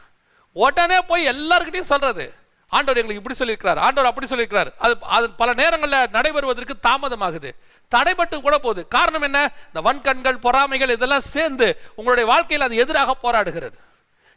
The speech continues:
எப்பவுமே சரி, ஆண்டவர் ஒரு விஷயத்த சொன்னா அப்படியே அமைதியா இருங்க, கேட்டு வச்சுக்கோங்க. அது நடக்கிற வரைக்கும். நானே நிறைய நேரத்துல நான் இதை கத்துருக்கிறேன். ஒரு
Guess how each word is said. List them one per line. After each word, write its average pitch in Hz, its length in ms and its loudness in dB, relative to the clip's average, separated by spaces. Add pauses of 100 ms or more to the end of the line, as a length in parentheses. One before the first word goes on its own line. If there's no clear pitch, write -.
எப்பவுமே 427 440 0
சரி, 254 220 0
ஆண்டவர் 320 300 2
ஒரு 277 100 -4
விஷயத்த 311 220 -4
சொன்னா 277 220 0
அப்படியே 311 220 0
அமைதியா 320 300 -2
இருங்க, 262 300 -6
கேட்டு 294 300 0
வச்சுக்கோங்க. 254 400 -4 (380)
அது 233 180 2
நடக்கிற 320 360 2
வரைக்கும். 269 380 0
நானே 339 440 2
நிறைய 302 260 2
நேரத்துல 285 520 2 (200)
நான் 254 120 0
இதை 254 140 0
கத்துருக்கிறேன். 240 560 0 (520)
ஒரு 247 140 4